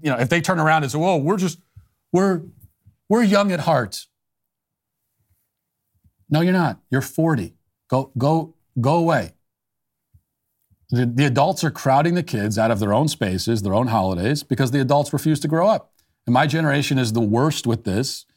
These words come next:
Okay, we, we, we, like, refuse to relinquish anything. Comic books, superheroes, cartoons, Halloweens. We, Halloween, we, we won't give any of it up,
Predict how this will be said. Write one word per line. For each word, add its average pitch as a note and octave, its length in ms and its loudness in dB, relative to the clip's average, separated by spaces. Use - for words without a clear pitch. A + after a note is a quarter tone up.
Okay, A#2 180 0
we, A#2+ 140 2
we, C3+ 420 -2
we, C3+ 180 0
like, C3+ 220 0
refuse C3+ 540 0
to D#3+ 120 -2
relinquish B2+ 640 -2
anything. C3 680 -2
Comic D3 400 0
books, D3 440 -2
superheroes, C#3 840 0
cartoons, C3 760 -2
Halloweens. B2+ 520 0
We, D3+ 120 -4
Halloween, D#3 400 0
we, D#3+ 140 -6
we D#3+ 200 0
won't G3 240 2
give F3+ 240 -2
any D#3 260 0
of C#3+ 120 2
it C#3+ 60 0
up, - 260 -2